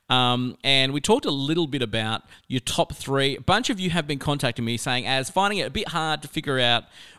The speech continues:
what I need to sacrifice and cut off so that I can grow in other areas of my life. Like, what are the most important things?"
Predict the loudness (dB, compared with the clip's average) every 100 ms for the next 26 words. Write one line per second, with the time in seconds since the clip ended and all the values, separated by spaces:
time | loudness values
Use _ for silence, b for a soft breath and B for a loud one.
0 | -2 0 2 -2 -4 -4 -2 -2 -2 -4
1 | 2 4 4 0 -6 0 2 4 4 4
2 | 2 -2 2 2 2 0 0 -6 -2 0
3 | 2 2 0 -4 -2 -4 -2 -4 -4 -4
4 | -4 -2 -4 -4 -2 -2 0 -2 -2 -2
5 | -2 2 2 0 0 0 -2